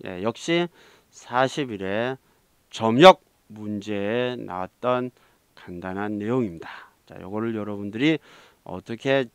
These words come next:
점역을 해야 되는지, 올바른 건지. 자, 보세요. 예, 대문자 M과 그 다음에 별표, 또 대문자 A, 별표, 대문자 S, 별표,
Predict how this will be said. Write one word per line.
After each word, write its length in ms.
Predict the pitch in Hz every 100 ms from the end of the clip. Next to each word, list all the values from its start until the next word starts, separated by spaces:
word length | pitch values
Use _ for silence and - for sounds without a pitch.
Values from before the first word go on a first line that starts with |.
| -
점역을 680 | - 107 143 170 156 135
해야 200 | 123 117
되는지, 440 | 110 98 98 98 113
올바른 540 | 98 113 147 139 123
건지. 260 | 98 90 85
자, 180 | - 95
보세요. 480 | 95 98 113 123 135 - - - - -
예, 240 | 92 87 90 _ _ _ -
대문자 560 | 123 147 175 - 165 -
M과 1120 | 117 104 76 - _ _ _ - 117 131 156 - - - _ _ _ _ _ _
그 100 | 110
다음에 540 | 110 110 127 147 147 139 _ _ _
별표, 460 | - 127 117 - 82 _ _ -
또 200 | 165 151 -
대문자 500 | 127 151 165 156 110
A, 340 | 117 110 80 - _
별표, 640 | - 101 - 117 127 156 156 - _ -
대문자 500 | 113 127 147 165 160
S, 440 | 180 - - 95 - _ _ _ _
별표, 560 | 98 101 - 156 165